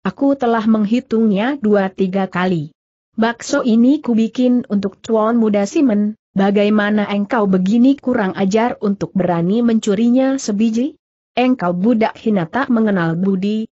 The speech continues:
engkau tak mengenal kenyang. Awas, ku hajar kau!" Dengar kemarahan meluap Kim Lian membuka baju Bu Ying sehingga nampaklah punggung anak itu yang kurus.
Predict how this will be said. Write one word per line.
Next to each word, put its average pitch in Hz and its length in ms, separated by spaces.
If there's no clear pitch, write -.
engkau 180 400
tak 247 160
mengenal 233 560
kenyang. 151 400
Awas, 247 540
ku 233 220
hajar 175 480
kau!" 233 240
Dengar 190 340
kemarahan 214 680
meluap 226 540
Kim 226 300
Lian 196 320
membuka 233 560
baju 220 400
Bu 208 160
Ying 170 320
sehingga 233 680
nampaklah 208 760
punggung 208 440
anak 202 320
itu 247 400
yang 214 200
kurus. 160 540